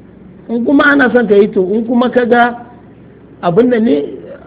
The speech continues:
kada ka aure da ita ga ɗan bid'a ne, malam ya faɗa. In ba haka ba to ka zalunce ta. Wa man tabi'a janazata mubtadi'in, duk wanda ya bi jana'izar ɗan bid'a, lam yazal fi sakhatin min Allah, wannan ba zai gushe ba a cikin fushi na Allah madaukakin sarki,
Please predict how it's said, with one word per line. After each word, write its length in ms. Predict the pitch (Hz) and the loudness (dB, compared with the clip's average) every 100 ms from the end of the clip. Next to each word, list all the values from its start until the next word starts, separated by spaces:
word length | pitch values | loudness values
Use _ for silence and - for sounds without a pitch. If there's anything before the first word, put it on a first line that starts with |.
| - - | -20 0
kada 260 | 277 262 | 2 4
ka 100 | 220 | 2
aure 160 | 190 214 | 4 4
da 80 | 196 | 2
ita 140 | 180 | 2
ga 80 | 185 | 2
ɗan 140 | 156 165 | 2 0
bid'a 260 | 160 170 | 0 0
ne, 80 | 147 | 0
malam 240 | 175 185 | 0 0
ya 80 | 151 | -2
faɗa. 280 | 143 120 - | -4 -10 -10
In 80 | 208 | -4
ba 120 | 214 | 0
haka 140 | 196 190 | 0 0
ba 100 | 180 | -2
to 100 | 170 | -2
ka 160 | 170 | 0
zalunce 360 | 165 139 131 135 | 0 -2 -4 -8
ta. 140 | - - - - - - | -10 -16 -20 -20 -20 -6
Wa 120 | - | -2
man 160 | 180 185 | 0 2
tabi'a 360 | 233 226 240 175 | 2 4 2 4
janazata 480 | 185 202 208 214 190 | 4 4 2 2 2
mubtadi'in, 600 | 165 - 190 175 135 147 | 0 0 0 0 -4 -4
duk 120 | 226 | -2
wanda 180 | 240 208 | 0 2
ya 60 | 190 | 2
bi 80 | 202 | 2
jana'izar 400 | 180 185 180 175 | 0 0 0 -2
ɗan 140 | 170 165 | -2 0
bid'a, 340 | 165 170 139 - - - - - | 0 0 -4 -10 -20 -20 -16 -2
lam 240 | 175 226 | 2 4
yazal 380 | 226 180 151 180 | 4 2 2 0
fi 160 | 175 196 185 | 0 -4 -2
sakhatin 380 | 202 196 208 170 | 0 0 -2 -2
min 120 | 175 | 0
Allah, 600 | 160 160 180 170 - - - | 0 2 2 2 -4 -20 -14
wannan 260 | 170 196 196 | -6 -4 -2
ba 100 | 165 | -2
zai 120 | 190 | -2
gushe 260 | 175 180 165 | -2 -4 -2
ba 100 | 175 | -4
a 60 | 143 | -4
cikin 260 | - 170 | -8 -8
fushi 240 | 196 190 180 | -6 -4 -4
na 100 | 202 | -2
Allah 180 | 185 160 | -2 -2
madaukakin 440 | 170 151 135 165 | -2 -6 -4 -6
sarki, 360 | 170 175 185 | -6 -6 -8